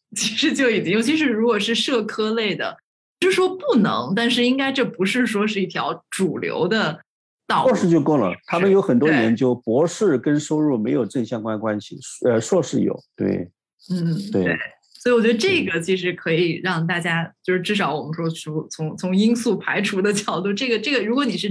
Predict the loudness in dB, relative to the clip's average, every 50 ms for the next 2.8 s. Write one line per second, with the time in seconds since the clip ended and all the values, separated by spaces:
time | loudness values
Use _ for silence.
0 | -6 -6 -4 -2 0 0 0 -2 -4 -6 _ _ _ _ _ -2 0 0 2 2
1 | 2 2 4 2 2 0 -2 -2 -4 -2 -2 -2 -4 -4 -4 -4 -4 -4 -4 -6
2 | -8 -8 -6 -6 -8 -6 -8 -8 -8 -8 -10 -8 -8 -6 -8